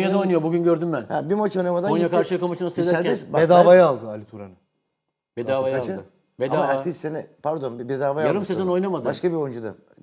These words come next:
Speaker 2: Mehmet Topuz'u kaça aldı Fenerbahçe? On milyon aldı.
Speaker 3: Ya niye bunları arttırabiliriz sürekli yani? Yerli, şimdi bakın, siz aslında yabancıları korurken bu sefer de yerlilerin aldıklarına takıyorsunuz.
Speaker 2: Ben aldıklarını takmıyorum. Piyasayı serbest bırak abi. İyi oyuncu parasını alsın. Öyle sa-, öyle saçma
Speaker 3: Ya
Speaker 2: sapan şey
Speaker 3: kriterler
Speaker 2: yok.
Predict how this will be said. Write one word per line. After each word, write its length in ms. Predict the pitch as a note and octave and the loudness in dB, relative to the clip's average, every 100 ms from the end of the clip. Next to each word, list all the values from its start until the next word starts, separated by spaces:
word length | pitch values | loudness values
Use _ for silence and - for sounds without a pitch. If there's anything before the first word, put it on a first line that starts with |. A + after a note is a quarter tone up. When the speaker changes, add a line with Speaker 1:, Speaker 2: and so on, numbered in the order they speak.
| C2 - | -20 -14
Speaker 2:
Mehmet 280 | B2+ E3 F3 | -8 -6 -4
Topuz'u 240 | F#3 F3+ | -6 -6
kaça 260 | F3 E3 G3 | -8 -6 -4
aldı 160 | F3+ C3 | -4 -8
Fenerbahçe? 420 | C3 B2 C3 - | -12 -12 -10 -6
On 140 | E3+ | -4
milyon 260 | E3 C3 C3 | -6 -8 -10
aldı. 160 | G#2+ - | -14 -16
Speaker 3:
Ya 100 | A2 | -16
niye 360 | A2 A#2+ F#3 D3+ | -14 -6 -4 -4
bunları 280 | E3+ G#3+ A3 | -4 0 0
arttırabiliriz 560 | G#3 A#3 C4 C#4+ B3+ | 0 -2 -6 -4 -8
sürekli 260 | - D#3 D3+ | -6 -6 -4
yani? 160 | C3+ C#3 | -4 0
Yerli, 360 | D3 D#3+ F#3 - _ | 2 2 -2 -8 _
şimdi 200 | - F3+ | -10 -2
bakın, 260 | A3 F#3 D#3 - _ _ | 0 0 -4 -10 _ _
siz 240 | - G3 | -10 2
aslında 300 | G#3+ G#3+ G#3+ | 2 4 2
yabancıları 520 | G3+ F#3 G3+ G#3 A3+ G3+ | 2 4 2 4 2 2
korurken 360 | B3 B3 A#3+ | -2 0 -2
bu 40 | G#3 | 0
sefer 280 | A3+ A#3+ | 2 2
de 40 | A#3 | 2
yerlilerin 420 | G3 G3 G#3 A3 | 2 2 2 2
aldıklarına 460 | G3+ E3 - C#3+ C3 | 2 2 -4 -8 -8
takıyorsunuz. 420 | A#2+ A#2 G2+ G2+ | -10 -12 -14 -10
Speaker 2:
Ben 60 | C3 | -6
aldıklarını 420 | C3 C3+ C3+ C#3 | -6 -8 -8 -10
takmıyorum. 360 | C#3+ C#3+ B2+ G#2 | -8 -10 -10 -6
Piyasayı 260 | F3 F#3+ G#3 | -4 -4 -6
serbest 360 | E3 F#3 D3+ | -4 -4 -6
bırak 180 | B2+ G#2+ | -10 -8
abi. 180 | A#2+ A2+ | -8 -2
İyi 120 | F3+ | -2
oyuncu 240 | D#3 C#3 C#3+ | 0 -4 -6
parasını 360 | C3+ B2+ C3 | -6 -6 -8
alsın. 260 | A#2+ A#2 B2 _ | -10 -12 -18 _
Öyle 140 | - D3+ | -8 -8
sa-, 180 | C#3 - | -8 -6
öyle 160 | E3+ F3 | -4 -4
saçma 240 | C#3+ C3+ | -8 -10
Speaker 3:
Ya 60 | C#3+ | -8
Speaker 2:
sapan 160 | C3+ | -2
şey 80 | F3 | 0
Speaker 3:
kriterler 340 | F#3+ G#3+ | 8 8
Speaker 2:
yok. 20 | A#3 | 10